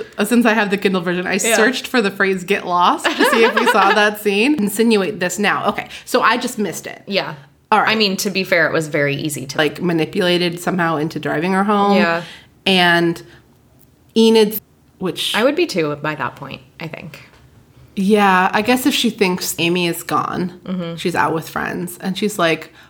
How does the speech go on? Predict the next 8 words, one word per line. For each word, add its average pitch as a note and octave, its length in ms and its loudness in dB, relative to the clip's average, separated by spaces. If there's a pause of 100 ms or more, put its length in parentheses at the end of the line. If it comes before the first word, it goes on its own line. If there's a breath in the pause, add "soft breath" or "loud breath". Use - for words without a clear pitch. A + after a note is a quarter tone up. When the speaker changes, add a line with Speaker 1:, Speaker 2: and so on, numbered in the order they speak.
(140)
Speaker 1:
"Oh, A#3 280 4
now," A#3 720 2 (560)
to - 80 -4
Elizabeth G3 380 2
at E4 160 4
this G#3+ 160 2
Speaker 2:
Mm-hmm. F#3+ 100 -4
Speaker 1:
point. B3 640 0